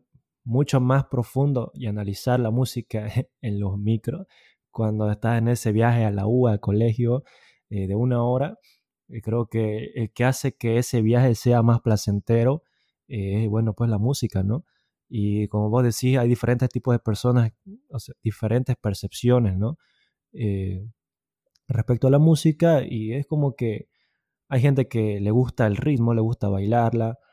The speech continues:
hay gente que le gusta el contenido lírico, el contenido melódico, y bueno, en mi caso como productor,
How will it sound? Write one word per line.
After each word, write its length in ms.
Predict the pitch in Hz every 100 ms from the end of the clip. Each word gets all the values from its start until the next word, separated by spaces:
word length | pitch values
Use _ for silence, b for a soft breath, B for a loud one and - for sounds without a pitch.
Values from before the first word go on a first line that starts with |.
| _ _
hay 120 | 113
gente 420 | 101 113 113 110 -
que 100 | 101
le 100 | 101
gusta 400 | 120 113 110 101
el 160 | 101
contenido 720 | - 104 104 107 117 123 113 131
lírico, 720 | 127 139 123 - 127 127 - _ _ _ -
el 340 | 110 104 110
contenido 520 | 110 101 107 117 120
melódico, 760 | 110 117 131 120 120 - 127 131 - _ _ _
y 800 | 202 254 113 104 101 101 110 -
bueno, 220 | 120 120 -
en 100 | 113
mi 100 | 110
caso 360 | 180 170 127
como 240 | 110 107 104
productor, 640 | 107 104 98 127 127